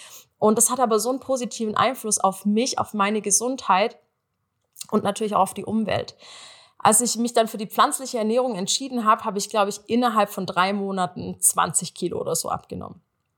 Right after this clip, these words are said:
Und es war nicht mal so, dass ich irgendwie jetzt eine Crash-Diät oder so gemacht habe, ja, weil das ist eigentlich nicht so ganz gesund, in so einer, ähm, kurzen Zeit so viel abzunehmen. Also es ist halt einfach passiert und es war ja auch nicht mein Beweggrund. Ich wollte ja nicht abnehmen, sondern ich wollte mich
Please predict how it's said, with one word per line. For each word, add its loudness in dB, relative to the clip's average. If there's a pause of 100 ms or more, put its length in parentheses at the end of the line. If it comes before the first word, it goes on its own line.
(380)
Und 4
es 6
war 8
nicht -2
mal 2
so, 0
dass 2
ich -4
irgendwie -2
jetzt 0
eine -2
Crash-Diät 4
oder -2
so -6
gemacht 0
habe, 4
ja, 2
weil 2
das -4
ist -2 (120)
eigentlich 2
nicht 4
so 0
ganz 0
gesund, -4 (480)
in 4
so 2
einer, 2
ähm, -4
kurzen -2
Zeit 4
so 0
viel -2
abzunehmen. 2
Also 2
es 4
ist 4
halt 4
einfach 2
passiert 2
und -2
es 4
war 6
ja 4
auch 0
nicht -4
mein 0
Beweggrund. -4
Ich -8
wollte 4
ja -2
nicht -2
abnehmen, 2
sondern 0
ich -10
wollte 6
mich -6